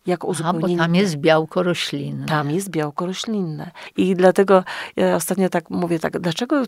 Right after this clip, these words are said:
Speaker 1: w tej Anglii to ciągle wszędzie jest groszek zielony, groszek zielony, groszek zielony, ale oni po prostu dbają o to, żeby w tym groszku, y, jak ten groszek na-, załatwia połowę roboty. Także rośliny, nie bójmy się roślin strączkowych.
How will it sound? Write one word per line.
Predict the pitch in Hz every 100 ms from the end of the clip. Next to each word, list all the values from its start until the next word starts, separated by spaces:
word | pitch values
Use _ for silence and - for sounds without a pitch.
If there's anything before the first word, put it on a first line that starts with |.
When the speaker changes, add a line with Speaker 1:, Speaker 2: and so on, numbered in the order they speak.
| - -
Speaker 1:
w | -
tej | 180
Anglii | 165 220 240
to | 202 180
ciągle | 226 247 214
wszędzie | 208 196 196
jest | 180 165 -
groszek | - 196 226 156 -
zielony, | 160 165 196 180
groszek | - 220 - 156
zielony, | 165 185 190
groszek | 165 175 - 160
zielony, | 160 165 151 151 220 -
ale | 190 196
oni | 202 196 202
po | 196
prostu | 190 185 - 190
dbają | 170 180 196 202 175 -
o | 170
to, | - 196 233
żeby | 190 190 196
w |
tym | -
groszku, | 202 214 214 - 220 - - -
y, | 196
jak | 208 202 - -
ten | 208
groszek | 220 233 220
na-, | 214 226 -
załatwia | 196 220 269 - 262 277 - -
połowę | 240 247 277 285
roboty. | 302 285 233 - - -
Także | 208 196 214 220 -
rośliny, | 196 - 254 269 277 330
nie | 294 220
bójmy | 202 277 294 269
się | - 226 254
roślin | 190 226 226 233
strączkowych. | - 240 233 - 226 151 160